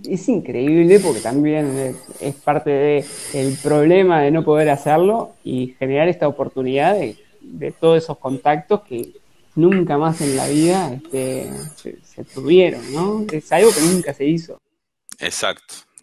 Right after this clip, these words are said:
Speaker 2: exacto. Por su parte, Brasil también lo que hizo fue, bueno, recopilar un montón de información de todos los festivales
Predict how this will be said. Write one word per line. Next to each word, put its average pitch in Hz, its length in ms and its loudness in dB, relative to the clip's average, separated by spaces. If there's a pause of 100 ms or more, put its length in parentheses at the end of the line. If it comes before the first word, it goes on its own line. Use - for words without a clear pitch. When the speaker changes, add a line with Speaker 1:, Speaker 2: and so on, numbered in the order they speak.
Speaker 2:
exacto. - 560 -10 (840)
Por 104 120 -10
su 123 140 -10
parte, 147 240 -2
Brasil 156 400 -2
también 143 580 -4
lo 104 120 -6
que 120 80 -8
hizo 127 180 -10
fue, 127 500 -4
bueno, 95 400 -10 (460)
recopilar 98 460 -4
un 123 100 -6
montón 110 320 -6
de 123 60 -4
información 101 520 -10
de 98 120 -6
todos 127 200 -4
los 101 140 -8
festivales 123 800 -8